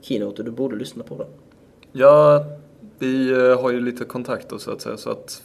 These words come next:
Speaker 2: förmodligen kommer vi få de flesta av de här som vi inte hade chansen att se på film. För de spelade in de flesta av dem, så att vi kommer att kika på en del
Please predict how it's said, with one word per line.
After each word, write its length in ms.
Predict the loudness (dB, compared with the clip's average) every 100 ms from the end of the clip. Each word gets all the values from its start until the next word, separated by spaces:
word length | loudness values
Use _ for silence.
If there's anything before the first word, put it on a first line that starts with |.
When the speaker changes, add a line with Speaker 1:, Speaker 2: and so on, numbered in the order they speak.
| -16
Speaker 2:
förmodligen 560 | -10 -6 -6 -6 -8
kommer 180 | -8 -8
vi 80 | -8
få 180 | -4 -4
de 140 | -4
flesta 360 | -6 -6 -4 -4
av 240 | -2 -4 -10 -14
de 140 | -10
här 80 | -10
som 200 | -10 -8
vi 360 | -6 -4 -6 -12 -16
inte 280 | -16 -10 -10
hade 180 | -8 -12
chansen 340 | -12 -14 -16
att 80 | -16
se 100 | -14 -14 -16
på 120 | -18
film. 360 | -16 -14 -14 -18 -20 _ _ _ _ _ _ _ _
För 120 | -12
de 80 | -12
spelade 360 | -6 -2 0 -2
in 120 | -4
de 120 | -8
flesta 280 | -10 -12 -12
av 100 | -14
dem, 100 | -14
så 120 | -16 -16
att 200 | -16 -20 -20
vi 120 | -18
kommer 320 | -16 -18 -18
att 60 | -18
kika 360 | -16 -16 -18
på 240 | -18 -16 -16
en 80 | -18
del 180 | -18